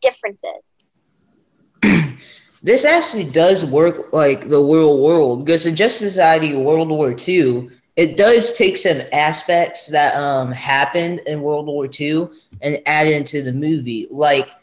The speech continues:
Speaker 2: one example would be Nazis, because in World War Two, we had a bunch of problems with the Nazis, and this movie just kind of brought that to life.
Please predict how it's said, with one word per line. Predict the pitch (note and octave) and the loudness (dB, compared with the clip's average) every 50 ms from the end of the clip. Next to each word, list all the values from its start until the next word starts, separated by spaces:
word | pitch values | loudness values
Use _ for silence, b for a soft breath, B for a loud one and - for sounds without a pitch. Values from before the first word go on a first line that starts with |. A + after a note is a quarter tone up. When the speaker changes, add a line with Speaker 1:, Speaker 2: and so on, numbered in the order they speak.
| _ _ _ | _ _ _
Speaker 2:
one | - D3 F3 F#3+ G#3 | -6 -2 0 0 0
example | G#3 F#3+ F3 F3 E3+ E3 D#3 D#3+ | 0 0 0 0 0 0 0 0
would | D#3 D3+ | -2 0
be | C#3+ C#3+ B2+ A#2 A#2+ | -2 -4 -6 -6 -6
Nazis, | A#2+ C3 C3 C#3 D#3 D#3+ - - - A2 G#2+ G2+ G#2+ G#2+ - _ _ _ _ _ _ | -4 -2 0 0 0 -2 -2 -4 -8 -8 -12 -16 -18 -20 -20 _ _ _ _ _ _
because | - D3 E3 E3 E3 D3+ | -6 -2 0 2 2 2
in | D#3+ D#3 D#3 | 2 0 2
World | D#3 E3 F3+ F3+ | 2 2 2 2
War | E3+ D#3 D3+ C3 | 0 -2 -4 -4
Two, | B2+ - F#3 F3+ D#3+ C#3+ | -6 -4 -2 -2 0 0
we | D#3 E3+ | 0 0
had | E3+ D#3+ C#3+ C3+ A#2+ - - | 2 4 4 4 2 0 -6
a | B2+ B2+ | -6 -8
bunch | B2 - - D3+ D#3 D#3+ D#3 D#3+ | -8 -6 -4 -2 -2 -2 -2 -4
of | D3+ - | -8 -6
problems | - C#3+ C3+ C3+ C3+ C3+ B2 B2+ | -2 0 2 2 2 0 -6 -10
with | A#2+ A2 | -12 -12
the | A#2 A2+ | -12 -12
Nazis, | A2 B2+ C#3 D3 C#3+ C#3 - - A2+ F#2+ - _ _ _ _ _ _ _ _ _ _ - | -8 -6 -6 -6 -6 -6 -10 -12 -14 -16 -20 _ _ _ _ _ _ _ _ _ _ -6
and | D3+ D3+ D3 C#3 C3+ C3 B2+ B2+ B2+ - - | -2 0 2 2 2 2 0 -2 -6 -10 -8
this | D3+ E3 F3 E3+ E3+ E3+ | -4 -2 -2 -2 -2 -4
movie | E3 D#3+ D#3+ D#3+ D#3+ D#3 D3+ D3+ C#3+ | -4 0 2 2 2 0 -2 -6 -8
just | C#3 C#3 C3+ - - | -8 -8 -10 -6 -4
kind | E3 C#3+ C3 A#2+ A2+ | -2 -2 -2 -2 -4
of | - | -8
brought | - B2+ C3 C3+ C3+ B2+ - | -8 -4 -2 0 0 0 -2
that | C#3 C3 A#2+ - - | -4 -6 -8 -8 -8
to | - G#2+ | -12 -12
life. | G2+ A#2 B2+ C#3 B2 A2 A2 A#2 - | -8 -4 -4 -2 -2 -4 -6 -8 -12